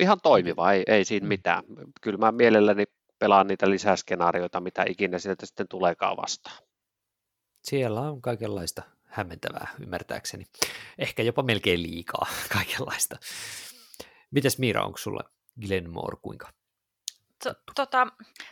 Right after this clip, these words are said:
Speaker 3: tää on semmonen, mitä mä oon aina halunnut päästä pelaamaan, mutta tota, jotenkin sit se tilaisuus on vältellyt minua.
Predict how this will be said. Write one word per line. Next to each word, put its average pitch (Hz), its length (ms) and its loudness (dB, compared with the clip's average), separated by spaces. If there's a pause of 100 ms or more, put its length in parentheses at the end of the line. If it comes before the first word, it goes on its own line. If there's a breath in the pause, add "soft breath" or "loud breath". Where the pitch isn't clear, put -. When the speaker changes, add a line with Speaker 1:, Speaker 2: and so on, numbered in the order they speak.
Speaker 3:
tää 294 80 0
on 302 60 2
semmonen, 294 300 -4
mitä 208 240 -2
mä 202 100 -2
oon 202 80 0
aina 202 200 2
halunnut 175 320 -2
päästä - 260 -2 (100)
pelaamaan, 196 680 -2 (800 soft breath)
mutta 175 360 -4
tota, 156 540 2 (840 soft breath)
jotenkin 170 420 -2
sit - 220 -10
se - 180 -12 (100)
tilaisuus 139 840 -2 (500)
on 151 200 -4
vältellyt 147 640 4
minua. 151 340 0